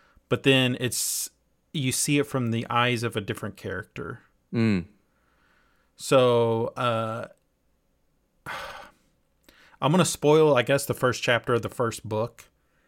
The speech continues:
Speaker 1: It's about a m-, the king getting murdered. And it, there is, like, a, a wizard, like, a white wizard, or, uh, the assassin in white is what they call this person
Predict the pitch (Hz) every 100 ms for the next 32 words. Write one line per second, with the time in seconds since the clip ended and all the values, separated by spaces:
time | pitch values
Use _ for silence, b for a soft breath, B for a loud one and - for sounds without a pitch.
0 | _ _ _ - 127 135 120 127 127 117
1 | - 123 - 123 117 - 135 139 139 143
2 | - 127 117 107 104 104 107 113 - _
3 | _ _ _ _ _ _ _ _ _ _
4 | _ _ _ _ 147 123 120 120 117 113
5 | 113 - 139 123 - - 123 117 113 117
6 | 107 110 110 107 107 113 - - 113 104
7 | 101 117 107 107 98 107 _ _ 139 113
8 | 107 104 101 113 110 - _ _ _ 139
9 | 117 107 110 107 101 98 95 95 98 101
10 | 135 120 104 98 139 135 - 127 110 101
11 | 101 110 _ - 117 107 104 - 90 -
12 | 104 - 113 110 107